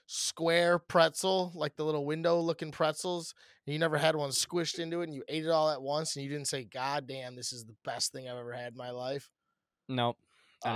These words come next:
Speaker 2: didn't say
Speaker 1: you're
Speaker 2: it was the best thing ever. I th-, I said, "This was good. Where's the Twix?"
Speaker 1: Okay, well, we're also
Speaker 2: <laughs>
Speaker 1: in round five when Twix has been gone for fucking eons, so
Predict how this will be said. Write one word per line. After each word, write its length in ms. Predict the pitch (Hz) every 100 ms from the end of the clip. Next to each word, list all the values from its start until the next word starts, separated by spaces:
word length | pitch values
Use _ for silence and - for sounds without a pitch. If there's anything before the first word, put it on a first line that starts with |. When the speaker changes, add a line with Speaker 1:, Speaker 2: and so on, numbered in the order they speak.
| 107
Speaker 2:
didn't 100 | 95
say 120 | 113
Speaker 1:
you're 80 | 101
Speaker 2:
it 20 |
was 80 | 98
the 40 | 98
best 220 | 95 -
thing 120 | 104
ever. 140 | 98 95
I 260 | 120 127
th-, 200 | 127 135
I 140 | 110 139
said, 440 | - 139 127 117
"This 260 | 147 165 -
was 200 | 151 110
good. 440 | 143 143 127 107 104 _
Where's 380 | 113 127 123 107
the 100 | 104
Twix?" 520 | - 107 73 - - _ - - _ _ _ _ - - -
Speaker 1:
Okay, 200 | 147 156 -
well, 140 | - -
we're 100 | 165
also 520 | 196 170 196 190 180
Speaker 2:
<laughs> 40 | -
Speaker 1:
in 120 | 170
round 400 | 165 165 180 180
five 640 | - 185 185 160 147 143 139 147
when 260 | 147 147
Twix 320 | 135 - 139 180
has 120 | 143
been 220 | 139 139
gone 460 | 131 151 151 143 131
for 380 | - 139 127 120 - - _ _ _ _ _ -
fucking 440 | - 180 156 156 -
eons, 580 | 170 160 120 110 107 123
so 560 | - 139 131 127 123